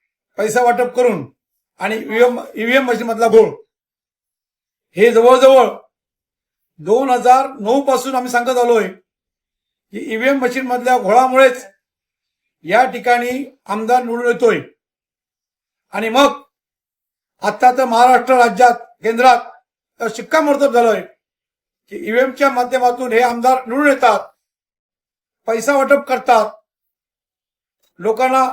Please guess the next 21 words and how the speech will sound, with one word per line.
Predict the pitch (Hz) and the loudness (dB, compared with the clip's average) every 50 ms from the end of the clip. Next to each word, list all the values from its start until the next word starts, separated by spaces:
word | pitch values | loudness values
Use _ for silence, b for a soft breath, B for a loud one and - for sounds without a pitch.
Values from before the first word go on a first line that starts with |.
| - - - | -8 -14 -16
लाचार | 170 156 196 220 220 - 294 302 294 | -8 -2 0 0 2 2 2 2 2
बनवतात. | 269 269 262 247 - 233 220 214 208 208 - _ _ _ _ _ _ _ _ _ _ _ _ - | 2 2 0 0 -2 -4 -4 -6 -6 -6 -12 _ _ _ _ _ _ _ _ _ _ _ _ -10
काही | - 240 254 254 | -8 -6 -2 -2
लोक | 254 247 - - | -2 -2 -2 -2
तर | 277 254 | -6 -6
शंडच | - - 247 262 269 294 330 - | -4 -2 -4 -2 2 2 2 2
झालेले | - 269 254 254 247 | 2 0 -2 0 -2
आहेत, | 240 226 202 - - - _ _ _ _ _ _ - | -2 -2 -4 -6 -12 -20 _ _ _ _ _ _ -4
हजार | 175 202 208 254 262 | -2 0 2 2 0
दोन | 247 247 254 240 | 0 0 0 2
हजार | 247 247 240 | 2 2 2
आपली | 240 240 240 | 0 -2 -4
मतं | 240 240 240 247 285 | -6 -6 -4 -2 -2
विकतायत, | 277 269 269 - - 247 220 196 - - - _ _ _ _ _ _ _ - | -2 -2 -2 0 2 2 2 2 -2 -8 -16 _ _ _ _ _ _ _ -8
त्यांना | 226 226 240 226 | -4 -4 -4 -2
शंड | - - 247 247 247 262 | -2 -4 -4 -2 0 0
म्हणा, | 269 247 254 269 269 269 | 0 0 2 0 0 0
नाहीतर | 262 - - _ _ _ - 226 226 | -2 -6 -12 _ _ _ -6 -6 -4
अन्य | 247 254 277 294 311 | -2 0 2 2 2
काय | 294 285 | 2 2
म्हणा, | 262 240 226 214 196 | 0 0 -2 -4 -4